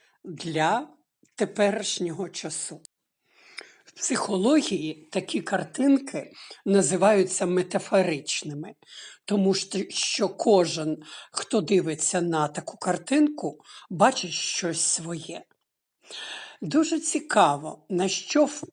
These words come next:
першу чергу ви звертаєте увагу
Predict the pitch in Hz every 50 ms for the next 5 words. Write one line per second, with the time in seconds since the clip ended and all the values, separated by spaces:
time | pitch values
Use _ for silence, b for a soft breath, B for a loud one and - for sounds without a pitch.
0 | _ _ _ _ _ _ _ _ - 233 240 226 220 202 - - - 196 151 -
1 | - - 175 165 160 156 151 - 151 147 147 B B B B B - 160 165 196
2 | 202 156 143 139 156 165 160 - - - 175 160 156 156 156 151 156 - 165 151
3 | 151 160 160 147 139 151 156 151 143 139 - - 165 -